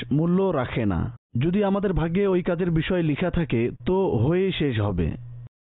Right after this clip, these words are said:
তো বিশ্বাস যদিও নির্দিষ্ট গণ্ডি পর্যন্ত নিজের প্রভাব নিজের জায়গায় আছে, কিন্তু, আহ, আমাদের বিশ্বাসের কারণে তো দুনিয়া চলে না।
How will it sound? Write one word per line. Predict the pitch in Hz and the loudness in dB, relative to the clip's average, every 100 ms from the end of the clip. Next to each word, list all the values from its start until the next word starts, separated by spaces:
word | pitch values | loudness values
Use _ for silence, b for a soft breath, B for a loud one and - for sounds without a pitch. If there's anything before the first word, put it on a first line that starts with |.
| _ _ - | _ _ -4
তো | 185 | -2
বিশ্বাস | 156 165 - 160 127 - - - - | 0 -2 -2 -2 -2 -4 -10 -16 -4
যদিও | 127 165 208 | -2 2 2
নির্দিষ্ট | 202 196 170 185 - 208 | 2 2 2 0 0 -2
গণ্ডি | 175 180 180 | 0 0 0
পর্যন্ত | 160 127 123 113 | 0 0 0 0
নিজের | 101 87 143 175 165 | 0 2 2 0 0
প্রভাব | 170 151 170 | 0 0 2
নিজের | 156 143 135 | 0 0 0
জায়গায় | 127 123 123 107 | -2 0 0 0
আছে, | - 101 76 | -2 -4 -2
কিন্তু, | - 180 139 113 120 - _ _ _ _ 120 | 0 0 0 0 -2 -8 _ _ _ _ -6
আহ, | 123 123 120 | -2 -2 -2
আমাদের | 139 175 190 175 | -2 0 0 0
বিশ্বাসের | 170 185 202 175 | 0 -2 -2 -2
কারণে | 185 190 190 | -2 0 0
তো | 196 | 0
দুনিয়া | 165 160 165 | 0 0 0
চলে | - 117 110 | 0 0 0
না। | 95 85 92 | 0 -2 -4